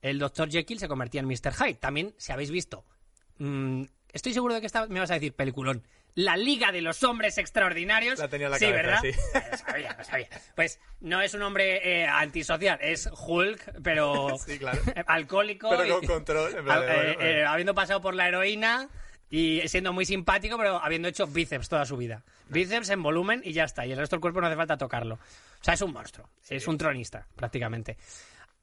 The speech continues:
Speaker 1: En cualquier caso, ¿hay una historia real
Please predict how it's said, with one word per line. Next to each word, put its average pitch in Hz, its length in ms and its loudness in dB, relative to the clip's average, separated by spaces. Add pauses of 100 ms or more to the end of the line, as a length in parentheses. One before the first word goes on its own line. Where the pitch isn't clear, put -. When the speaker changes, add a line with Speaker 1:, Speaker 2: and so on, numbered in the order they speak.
(360)
Speaker 1:
En 196 160 0
cualquier 202 280 2
caso, 143 300 -6 (840)
¿hay 311 280 2
una 285 140 -2
historia 220 720 0
real 139 640 -2